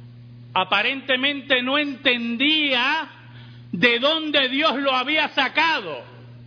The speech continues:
Y es importante que usted entienda en esta hora de dónde Dios nos sacó. Es en ese proceso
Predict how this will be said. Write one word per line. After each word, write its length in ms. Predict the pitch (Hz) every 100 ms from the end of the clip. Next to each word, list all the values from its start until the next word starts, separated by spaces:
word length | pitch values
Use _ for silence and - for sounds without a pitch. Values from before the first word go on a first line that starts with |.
| - - - - - - - -
Y 80 | 185
es 120 | 269
importante 1120 | 302 330 285 302 262 226 - 311 330 311 294 262
que 80 |
usted 220 | 285 - 311
entienda 640 | 277 285 311 330 302 269
en 80 | 285
esta 400 | 320 - 285 277
hora 400 | 311 262 226 175 - - -
de 200 | 269 269
dónde 500 | 311 392 381 339 311
Dios 220 | 320 349
nos 180 | 285 294
sacó. 420 | - 226 247 190 - - - - - - - - - - - -
Es 220 | - 302 359
en 180 | 320 330
ese 300 | 339 359 311
proceso 800 | 302 269 - 320 330 285 269